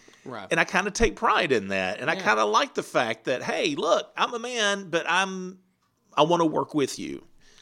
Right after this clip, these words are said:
Speaker 2: You
Speaker 1: Well,
Speaker 2: know?
Speaker 1: in general, I don't even look at it in terms, when I'm doing what I do, I don't think of it in terms of male or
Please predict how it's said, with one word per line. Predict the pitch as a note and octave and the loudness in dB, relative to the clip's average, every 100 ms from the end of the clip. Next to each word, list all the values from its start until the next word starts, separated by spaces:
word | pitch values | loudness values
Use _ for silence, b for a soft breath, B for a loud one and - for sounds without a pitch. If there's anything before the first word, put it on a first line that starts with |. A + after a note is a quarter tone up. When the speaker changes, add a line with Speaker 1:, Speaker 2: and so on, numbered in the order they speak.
| b b b | b b b
Speaker 2:
You | - F#3+ F#3 | -8 0 2
Speaker 1:
Well, | G3 | 0
Speaker 2:
know? | |
Speaker 1:
in | F3 E3 D#3 | -2 -4 -6
general, | - F#3 F#3+ F#3+ D#3+ | -6 -4 -2 -2 2
I | D#3+ | 2
don't | F3+ F3+ | 2 -2
even | E3 D#3+ C#3 B2 | -6 -6 -6 -6
look | B2 D3+ D#3 | -2 -2 0
at | D3+ | -2
it | D3+ C#3+ | -2 -4
in | B2+ | -8
terms, | B2+ D3 C#3+ B2+ F2+ - - _ - _ D#3+ | -6 -6 -6 -8 -14 -16 -20 _ -20 _ -6
when | D3+ C3+ | 0 2
I'm | B2+ A#2 - G#1+ _ _ _ | 0 -4 -14 -20 _ _ _
doing | D3+ D3 D#3 | 2 2 2
what | C#3 | 2
I | C3 B2 | 4 2
do, | B2 C#3 C#3+ | 0 -2 0
I | C3 | 2
don't | B2+ C3+ A2+ | 2 0 -4
think | C#3 B2+ | -8 -4
of | B2+ B2 | -6 -6
it | B2 | -10
in | A2 | -12
terms | - B2 A#2 A2+ | -8 -8 -8 -10
of | A2 | -8
male | A#2 A#2 | -6 -4
or | A2 | -6